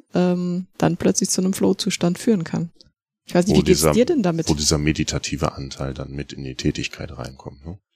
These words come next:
Speaker 1: Genau, weil sich einfach dieselbe Bewegung immer wieder wiederholt. Und das ist ja auch das, glaube ich, was viele beim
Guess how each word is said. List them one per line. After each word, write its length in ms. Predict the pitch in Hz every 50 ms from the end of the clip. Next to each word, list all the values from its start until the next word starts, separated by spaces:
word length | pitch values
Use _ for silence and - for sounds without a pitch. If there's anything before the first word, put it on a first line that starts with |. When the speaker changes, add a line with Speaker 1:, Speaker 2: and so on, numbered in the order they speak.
| _ _ _ _ _ -
Speaker 1:
Genau, 300 | - 330 311 214 180 170
weil 140 | 175 175 175
sich 160 | 190 208 180
einfach 240 | 196 220 220 220 -
dieselbe 380 | - 190 196 185 190 202 208
Bewegung 440 | 190 196 180 180 196 196 - 190 -
immer 240 | 185 202 202 196 185
wieder 420 | 202 185 196 190 190 180 - 190
wiederholt. 680 | - 175 180 175 180 - 165 170 185 214 247 277 -
Und 200 | - 202 196 185
das 100 | - 190 180
ist 100 | 190 -
ja 100 | 196 185
auch 60 | 196
das, 180 | - 202 - -
glaube 220 | - 190 185 190
ich, 100 | 196 -
was 140 | 190 185 -
viele 240 | - 202 190 190 185
beim 260 | 190 185 180 185